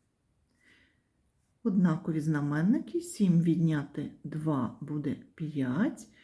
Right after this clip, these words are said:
І знаменник переписали. Тепер п'ять дванадцятих відняти п'ять дванадцятих. Віднімаємо чисельники. П'ять відняти п'ять буде нуль.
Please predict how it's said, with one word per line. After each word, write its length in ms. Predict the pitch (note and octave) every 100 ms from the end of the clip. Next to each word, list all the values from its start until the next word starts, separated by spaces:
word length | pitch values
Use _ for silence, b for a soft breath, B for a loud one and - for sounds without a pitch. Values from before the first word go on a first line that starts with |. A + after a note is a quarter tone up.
| b b _
І 140 | G4 G4
знаменник 680 | G#3 F#3 F#3 B3+ G#3+ -
переписали. 840 | F3+ F#3 E3 C3+ C3+ - C#3+ D3 F3+ - _ _ b b b b b b _
Тепер 520 | G4 - F#3+ F#3 - -
п'ять 420 | - G3+ F#3+ D#3+
дванадцятих 840 | F#3 A#3+ D#4+ F4+ F#4 - F4 E4+ -
відняти 420 | F#3+ A#3+ D#4 F3+
п'ять 400 | E3+ E3 D3+ D3
дванадцятих. 800 | D3 D3+ D3 D3 D3 - F#3 - _ -
Віднімаємо 680 | C4 A3 F3+ D3+ D3 C#3+ C#3+
чисельники. 800 | - E3 E3 D#4 F4 F4 D#4+ A3
П'ять 500 | - E3+ D#3 D3 -
відняти 400 | D3+ D3+ D3+ G#3+
п'ять 320 | E4+ G4+ D#4+
буде 340 | G3+ B3 F3+
нуль. 300 | D3 C#3 D3